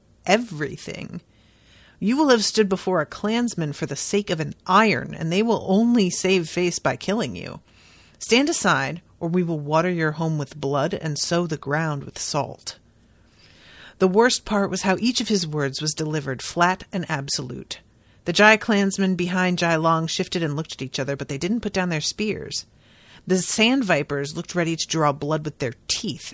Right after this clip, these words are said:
and even the Fishers glowered. So Ethan's like, all right, you know what? I hear you. And honestly, operating with the information that you currently have, it makes sense why you would say this.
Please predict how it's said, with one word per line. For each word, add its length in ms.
and 120
even 260
the 100
Fishers 600
glowered. 600
So 200
Ethan's 380
like, 280
all 100
right, 180
you 80
know 120
what? 300
I 120
hear 200
you. 260
And 120
honestly, 640
operating 560
with 100
the 120
information 520
that 100
you 140
currently 400
have, 340
it 80
makes 160
sense 200
why 80
you 120
would 140
say 120
this. 280